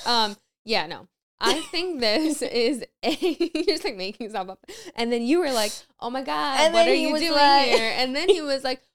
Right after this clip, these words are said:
Speaker 1: "Well, what the hell?" And then
Speaker 2: And
Speaker 1: you
Speaker 2: then my
Speaker 1: were
Speaker 2: mom
Speaker 1: like
Speaker 2: jumped in.
Speaker 1: <laughs> Okay,
Speaker 2: Could've been
Speaker 1: but
Speaker 2: really bad. Good thing you dodged
Speaker 1: yeah.
Speaker 2: that bullet. <laughs>
Speaker 1: Seriously, this was, like, seven out of ten, um, eight out of ten.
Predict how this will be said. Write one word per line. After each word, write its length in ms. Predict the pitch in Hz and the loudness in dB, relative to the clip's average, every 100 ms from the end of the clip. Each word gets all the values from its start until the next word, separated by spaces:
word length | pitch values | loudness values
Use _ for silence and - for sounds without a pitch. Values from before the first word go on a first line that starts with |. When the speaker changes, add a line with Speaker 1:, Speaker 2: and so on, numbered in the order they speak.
| _ | _
Speaker 1:
"Well, 160 | 269 | -4
what 220 | 277 269 262 | 0 -2 -2
the 100 | 269 | -4
hell?" 380 | 285 285 262 214 | -2 -2 -2 -4
And 200 | 214 226 | -6 -8
then 100 | 240 | -2
Speaker 2:
And 80 | 302 | 4
Speaker 1:
you 60 | 302 | 6
Speaker 2:
then 120 | 294 | 6
my 100 | 320 | 6
Speaker 1:
were 60 | |
Speaker 2:
mom 240 | 285 330 233 | 8 8 8
Speaker 1:
like 120 | 254 | 8
Speaker 2:
jumped 260 | 285 294 294 | 6 6 4
in. 260 | 320 494 - | 4 4 0
Speaker 1:
<laughs> 60 | - _ _ _ _ _ _ _ _ _ 508 554 - | -16 _ _ _ _ _ _ _ _ _ -10 -8 -4
Okay, 260 | - - 415 | -4 0 -2
Speaker 2:
Could've 200 | - 302 | 2 4
been 180 | 254 240 | 6 8
Speaker 1:
but 60 | 214 | 8
Speaker 2:
really 240 | 214 208 | 8 8
bad. 340 | 196 175 170 | 6 6 6
Good 140 | 175 202 | 4 0
thing 140 | 226 | 0
you 60 | 202 | 0
dodged 280 | 170 156 185 | 0 0 -2
Speaker 1:
yeah. 140 | 160 | -4
Speaker 2:
that 260 | 165 165 - | 0 0 0
bullet. 360 | 156 151 117 - | -4 -2 -4 -6
<laughs> 100 | - | -6
Speaker 1:
Seriously, 640 | 233 196 196 - 147 110 _ | -6 -6 -10 -14 -12 -14 _
this 400 | 196 220 269 277 | _ -6 -6 -8
was, 180 | 285 262 - _ _ _ _ _ | -10 -10 -14 _ _ _ _ _
like, 240 | 190 180 | -12 -10
seven 400 | - 240 233 247 | -10 -6 -6 -6
out 180 | 240 226 | -8 -10
of 100 | 214 | -10
ten, 540 | 214 196 190 190 202 - _ _ _ _ _ | -10 -8 -10 -12 -14 -18 _ _ _ _ _
um, 500 | 175 175 175 165 160 - - | -8 -6 -8 -10 -14 -16 -10
eight 160 | 185 | -8
out 140 | 180 185 | -6 -8
of 60 | |
ten. 520 | - 185 175 170 165 | -12 -12 -10 -14 -16